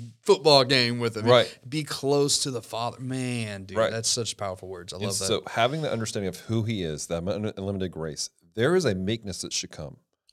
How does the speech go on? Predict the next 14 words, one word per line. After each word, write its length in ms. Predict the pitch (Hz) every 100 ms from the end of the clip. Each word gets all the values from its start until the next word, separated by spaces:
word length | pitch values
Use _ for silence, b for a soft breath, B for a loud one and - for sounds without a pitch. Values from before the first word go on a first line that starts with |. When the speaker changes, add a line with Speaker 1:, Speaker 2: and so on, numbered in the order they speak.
| -
Speaker 1:
Uh, 80 | 127 -
yeah. 260 | 123 110
Speaker 2:
This 160 | 104 -
understandingness 840 | 110 127 131 - 107 104 95 87 -
of, 240 | 92 92 -
of 240 | 90 -
humility, 580 | - 98 101 131 110 90
of 80 | 85
going, 380 | 90 85 82 - _ _ _ _ _ _ _ _ 90
"I 220 | 101 123
am 140 | 95 85
only 380 | 95 110 110 95
here 580 | - - 120 95 67 -
Speaker 1:
Mm-hmm. 240 | 113 110